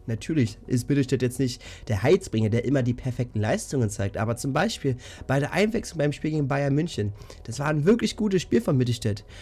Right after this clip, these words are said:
Nee, das war gar keine Einwechslung, er hatte da sogar von Anfang an gespielt. Mittelstädt hat einfach nur einige Defizite und die hat er unter anderem in der Defensive. In der Viererkette ist er nicht ganz so stabil,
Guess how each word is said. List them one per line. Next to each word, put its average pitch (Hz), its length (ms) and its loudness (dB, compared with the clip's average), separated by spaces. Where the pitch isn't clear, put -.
Nee, 117 160 2
das 127 180 -2
war 190 160 2
gar 123 140 2
keine 104 300 0
Einwechslung, 107 400 -2
er 135 40 -4
hatte 151 140 -2
da 131 100 0
sogar 127 160 -2
von 123 120 -6
Anfang 139 260 -4
an 269 120 0
gespielt. 104 360 0
Mittelstädt 180 420 2
hat - 240 -4
einfach 170 300 0
nur 156 160 -4
einige 151 260 0
Defizite 139 560 -6
und 110 260 -2
die 143 180 -2
hat 135 140 -6
er 120 80 -4
unter 123 200 -4
anderem 127 180 0
in 127 60 4
der 120 80 6
Defensive. 98 600 2
In 131 100 2
der 135 100 4
Viererkette 165 480 0
ist 147 120 -6
er 131 60 -4
nicht 127 160 -6
ganz 147 180 -2
so 143 80 -4
stabil, 147 440 -2